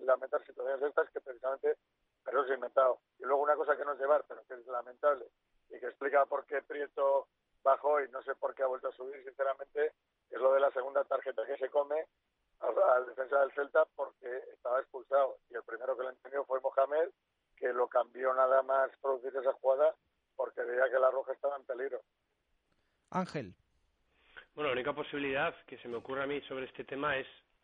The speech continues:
Speaker 3: que no sepamos bien o que no se nos haya explicado bien cómo funciona el var. Eh, la acción de Maxi a mí me deja muchas dudas. Eh, la opción del penalti, como decía Arturo ahora, y la opción de, de la segunda amarilla de Junca, yo creo que ya no son revisables por el var, porque creo que el, sobre todo la segunda amarilla es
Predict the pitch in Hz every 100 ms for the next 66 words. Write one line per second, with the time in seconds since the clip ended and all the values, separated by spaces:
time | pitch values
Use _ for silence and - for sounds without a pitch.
0 | _ - 139 135 143 139 131 123 160 175
1 | 131 120 123 139 143 135 127 131 - 127
2 | 135 123 127 151 - - - - _ -
3 | 147 131 127 131 120 117 143 135 - 131
4 | 131 127 127 127 131 - 160 175 175 -
5 | 170 165 156 156 147 147 139 127 156 175
6 | 170 190 - _ _ _ - - 135 131
7 | 127 123 147 156 160 160 151 156 160 151
8 | 143 139 - 151 139 147 139 156 135 -
9 | 151 127 123 - 156 156 151 147 143 143
10 | 139 139 135 135 131 131 131 - - 143
11 | 135 - 139 139 139 139 139 139 139 135
12 | 147 165 - - - _ 151 170 160 160
13 | 170 170 160 156 143 147 - 143 135 151
14 | 180 147 127 147 160 - 151 143 - 131
15 | 127 151 151 - 139 147 139 139 151 147
16 | 147